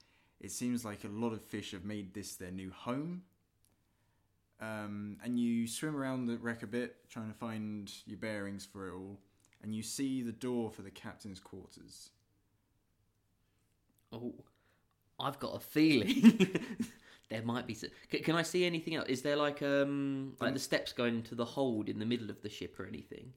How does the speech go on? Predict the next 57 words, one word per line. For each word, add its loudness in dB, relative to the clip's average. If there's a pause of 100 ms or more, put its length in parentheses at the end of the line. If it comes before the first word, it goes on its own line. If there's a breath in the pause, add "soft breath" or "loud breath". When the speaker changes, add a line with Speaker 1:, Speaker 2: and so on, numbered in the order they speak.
(100)
Speaker 1:
There 0
is, 0
but -6
the -2
actual -2 (1600)
Speaker 2:
I 4
Speaker 1:
gang-, -4
Speaker 2:
th-, -4
Speaker 1:
the 6
Speaker 2:
I 6
think 6
I'd, 8
Speaker 1:
gangplanks 2
Speaker 2:
I 4
Speaker 1:
have 4
Speaker 2:
think 2
Speaker 1:
given 4
Speaker 2:
I'd 2
Speaker 1:
way 4
Speaker 2:
check. -8
Speaker 1:
at -14
this -10
area. -6
Speaker 2:
Okay. -4 (1040)
Speaker 1:
You -6
can -2
have 0
a -2
look -2
around, -2
though, -4 (100)
if -14
you -6
want. -6 (1500)
Speaker 2:
I -14
think -2
I'd 0
like 2
to -8
try 2
and 4
look 0
in, 2
like, 0
the 0
hold 2
of -6
the -6
ship -6
just -12
to -14
see -2
if 0
there's 0
anything -4
there -2
first. -10